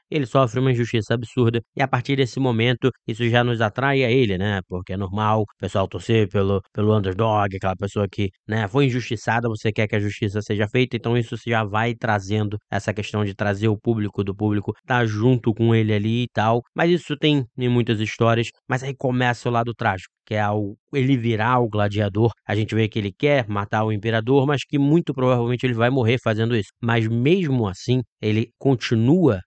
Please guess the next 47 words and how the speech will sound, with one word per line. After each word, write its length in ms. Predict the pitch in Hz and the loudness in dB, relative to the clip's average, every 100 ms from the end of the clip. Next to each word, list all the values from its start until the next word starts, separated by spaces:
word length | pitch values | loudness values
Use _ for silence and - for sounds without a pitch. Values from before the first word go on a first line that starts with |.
| _ | _
fazendo 380 | 107 101 101 107 | 0 2 0 0
isso, 160 | 113 - - | 0 -6 -6
ele 160 | 110 | -2
não 120 | 113 113 | 0 0
se 200 | - 110 | -4 -10
desespera, 760 | 104 107 - - 135 131 127 - _ | -8 -10 -10 0 4 4 2 -4 _
ele 140 | 123 | 2
mantém 420 | 131 120 113 143 | 4 4 4 4
a 40 | 139 | 4
integridade 760 | 120 127 117 110 113 131 110 | 2 0 -2 0 2 0 0
dele 260 | 107 127 117 | 0 2 2
o 60 | |
tempo 320 | 107 139 127 131 | 2 0 0 -2
inteiro, 480 | 113 131 143 117 | 0 4 4 4
vamos 240 | 98 98 98 | -2 -4 -4
dizer 200 | 101 110 | -2 -2
assim, 340 | 101 120 120 - - | -2 -2 -4 -6 -8
é, 160 | 98 | -6
e 100 | 110 | -2
essas 240 | 107 101 107 | -2 -2 -2
virtudes, 720 | 107 104 - 123 120 120 123 - - | 0 0 0 -2 -2 -4 -8 -12 -8
e, 240 | 107 107 - | -2 -2 -2
e 180 | 110 | -6
até 300 | 110 110 120 | -6 0 0
conseguir 640 | 117 139 139 - 120 117 120 | 2 2 2 2 -4 0 0
fazer 300 | 117 104 113 | 0 0 0
aquilo 340 | 107 113 117 | 0 0 2
e 20 | |
morrer 260 | 113 107 110 | 2 4 2
de 80 | 107 | 2
uma 100 | 107 | 0
maneira 260 | 107 117 107 | 2 0 0
trágica. 520 | 120 131 101 - 107 - - | 0 0 -4 -10 -20 -14 -10
Então 280 | 98 120 | -6 -2
é 60 | 117 | 0
algo 400 | 113 117 110 113 - | 2 0 0 -4 -4
extremamente 520 | - 175 147 143 - | -2 2 4 2 -2
trágico, 480 | - 117 123 110 110 | -2 2 2 0 -8
em 20 | |
que 80 | 101 | -6
a 60 | 101 | -6
pessoa 300 | 104 107 110 | -4 -4 -6
sabe 500 | - 123 127 104 92 _ | -4 -4 -2 -4 -10 _
que 80 | - | -2
ela 180 | 101 98 | 0 0
tá 180 | 98 101 | 0 0
indo, 300 | 104 98 | 0 -2